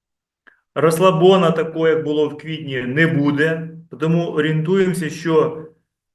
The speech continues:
накопичення будемо збирати кожні дві години до тих пір, поки відділ не виконає хоча б призначення в тих обсягах, яке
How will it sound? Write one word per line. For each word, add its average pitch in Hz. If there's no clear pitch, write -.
накопичення 165
будемо 160
збирати 156
кожні 170
дві 156
години 156
до 151
тих 156
пір, 185
поки 165
відділ 170
не 143
виконає 151
хоча 151
б 147
призначення 147
в -
тих 151
обсягах, 156
яке 160